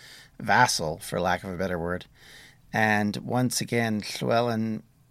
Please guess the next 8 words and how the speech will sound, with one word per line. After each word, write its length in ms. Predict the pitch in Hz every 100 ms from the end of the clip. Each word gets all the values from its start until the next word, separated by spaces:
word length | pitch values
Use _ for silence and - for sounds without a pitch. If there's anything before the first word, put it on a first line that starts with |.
| - 131
demurred 720 | - 127 120 139 151 143 135 117
from 300 | - 117 110
direct 680 | 107 101 110 120 - - -
confrontation 1080 | - 120 120 - 123 110 110 110 - 117
or 160 | 98 95 -
discussion 600 | - - 123 110 127 110
with 160 | 98
Edward, 440 | 107 98 95 92